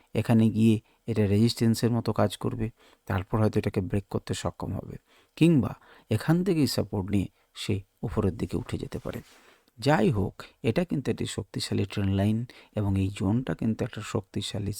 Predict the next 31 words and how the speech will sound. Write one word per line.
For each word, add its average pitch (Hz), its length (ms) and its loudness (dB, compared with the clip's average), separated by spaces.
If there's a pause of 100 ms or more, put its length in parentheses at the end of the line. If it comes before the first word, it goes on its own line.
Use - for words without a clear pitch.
সাপোর্ট 131 420 0 (100)
এরিয়া, 98 260 2 (460)
এ - 100 4
নিয়ে 98 240 2
কিন্তু 107 240 -4 (280)
কোনো 143 220 6 (180)
সন্দেহ 95 360 -2 (200)
নেই। 50 140 -8 (520)
উইকলি 147 360 4
টাইম 117 240 4
ফ্রেমে 117 240 2 (440)
দেখে 104 200 2 (120)
মনে 101 220 2
হচ্ছে - 220 -6 (160)
সুন্দরভাবে, 101 720 2 (420)
আপনারা 101 260 0
যদি 98 180 -2
উইকলি 98 300 -4
টাইম 95 180 0
ফ্রেমে 95 220 -2 (100)
দেখেন, 113 260 -4 (440)
এর 104 160 0
আগেও 95 200 -2 (100)
আমি 123 120 -2 (120)
বিচার 95 220 -4 (100)
করেছি, - 320 -8 (460)
এরপরেও 107 460 0
আপনাদেরকে 98 440 -2
আমি 95 100 -2 (100)
বলে 95 240 0
দিচ্ছি। - 280 -8